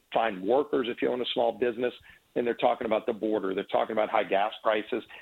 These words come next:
And they're, they recognize that Joe Biden's the one who created this, working with Pelosi and Schumer, and they want to get rid of this. They want to reverse it. And, uh, I think we're gonna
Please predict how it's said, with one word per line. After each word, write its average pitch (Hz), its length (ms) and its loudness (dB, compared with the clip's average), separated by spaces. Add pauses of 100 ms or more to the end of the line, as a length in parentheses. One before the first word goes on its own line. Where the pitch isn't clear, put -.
(220)
And 143 140 2
they're, 160 240 0
they 165 140 2
recognize 120 640 0
that 117 140 0
Joe 127 140 2
Biden's 120 400 0
the 127 60 0
one 110 220 -2
who 113 100 -4
created 117 540 -4
this, 110 120 -2 (100)
working 104 280 -2
with 107 160 -6
Pelosi 110 380 -2
and 92 140 -8 (140)
Schumer, 120 280 -2 (420)
and 127 240 0
they 123 100 2
want 135 240 0
to 135 40 -2
get 131 180 -2
rid 123 160 2
of 147 80 0
this. - 200 -4
They 107 120 0
want 117 180 0
to 127 60 -2
reverse 110 460 -2
it. 113 180 0
And, 104 200 -4 (320)
uh, - 60 -2
I 104 140 2
think 123 160 -2
we're 120 100 0
gonna 117 160 -2